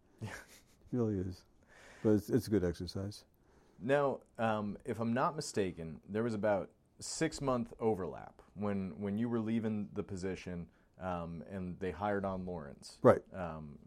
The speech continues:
Speaker 1: who was the Gad in between us.
Speaker 2: Mm-hmm.
Speaker 1: Um,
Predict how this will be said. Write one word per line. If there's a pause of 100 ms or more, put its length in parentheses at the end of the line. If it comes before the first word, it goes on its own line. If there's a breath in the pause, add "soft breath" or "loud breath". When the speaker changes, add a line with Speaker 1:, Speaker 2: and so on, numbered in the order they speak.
(100)
Speaker 1:
who
was
the
Gad
in
between
us.
Speaker 2:
Mm-hmm.
Speaker 1:
Um,